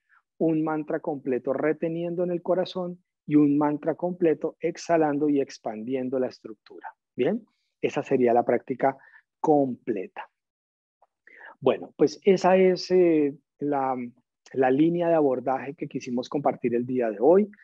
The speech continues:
Vamos a recordar muy brevemente las, las propuestas de activación con el mantra que les hemos entregado. La primera es una activación sencilla con el Om, al que llamamos el Pranava Mantra. Simplemente pronunciarlo conscientemente, dándole predominancia a la M.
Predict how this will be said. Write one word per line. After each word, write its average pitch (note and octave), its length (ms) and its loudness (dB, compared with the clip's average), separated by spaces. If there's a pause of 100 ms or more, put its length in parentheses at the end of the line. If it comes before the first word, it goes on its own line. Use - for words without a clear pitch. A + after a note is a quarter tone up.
(180)
Vamos B2 300 -6
a C#3 40 -2
recordar A#2+ 500 -2
muy D#3+ 200 0
brevemente D#3 880 -2
las, C3 540 -6
las A#2+ 560 -10
propuestas C#3 560 2
de D#3 80 4
activación A#2 580 -2
con C#3 180 -4
el B2+ 120 -2
mantra C3 560 -4
que - 100 -6
les A2 200 -6
hemos A2 220 -10
entregado. D#3 580 2 (420)
La A2+ 120 -4
primera D3 560 2 (200)
es C3 180 0
una B2+ 140 -4
activación A#2+ 560 -2
sencilla B2 500 -4
con B2+ 220 -8
el A#2+ 240 -4
Om, E3+ 540 4
al A#2+ 140 -12
que B2 120 -2
llamamos A2+ 420 -2
el A#2 100 -2
Pranava A2+ 380 -4
Mantra. E3 500 -2 (340)
Simplemente B2 540 -2
pronunciarlo A#2 720 -4
conscientemente, B2 960 -2
dándole A#2+ 440 0
predominancia A2 760 -6
a A2 60 -12
la G2+ 120 -14
M. E3+ 400 0